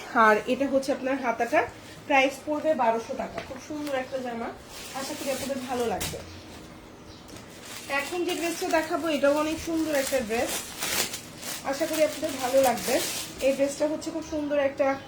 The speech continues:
ল্যাভেন্ডার কালার কম্বিনেশনের মধ্যে আছে, আর এটা কিন্তু হোয়াইট না actually, এটা লাইট একটা পিঙ্ক কম্বিনেশনের মধ্যে আছে, ঠিক আছে?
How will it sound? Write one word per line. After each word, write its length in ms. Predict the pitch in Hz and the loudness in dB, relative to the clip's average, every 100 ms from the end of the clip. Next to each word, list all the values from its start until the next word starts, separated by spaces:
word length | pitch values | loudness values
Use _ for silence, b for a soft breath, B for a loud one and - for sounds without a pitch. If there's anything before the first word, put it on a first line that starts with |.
| B B - | B B 0
ল্যাভেন্ডার 480 | 269 254 285 294 320 | 2 4 4 4 4
কালার 280 | 285 269 269 | 4 4 4
কম্বিনেশনের 600 | 262 262 254 262 285 262 | 2 0 -2 -2 -2 0
মধ্যে 300 | 247 240 262 | 0 0 2
আছে, 320 | 208 196 285 | 2 0 0
আর 200 | 277 240 226 | 4 4 4
এটা 180 | 269 277 | 2 2
কিন্তু 280 | 302 302 311 | 2 0 -2
হোয়াইট 420 | 214 220 233 - 226 | 2 4 4 0 -6
না 60 | |
actually, 500 | 190 - - 190 233 - B B - | -6 -8 -6 -2 -2 -4 B B 0
এটা 220 | 247 277 | 2 4
লাইট 520 | 277 262 277 294 294 | 4 6 6 6 4
একটা 220 | 277 277 277 | 2 2 -2
পিঙ্ক 300 | 302 277 277 | 0 0 0
কম্বিনেশনের 640 | 262 254 233 226 233 226 214 | 0 2 2 0 0 -2 -2
মধ্যে 300 | 202 196 220 | -4 -4 -4
আছে, 260 | 165 - - | -4 -8 -6
ঠিক 120 | 226 | -2
আছে? 260 | 269 254 | 0 -2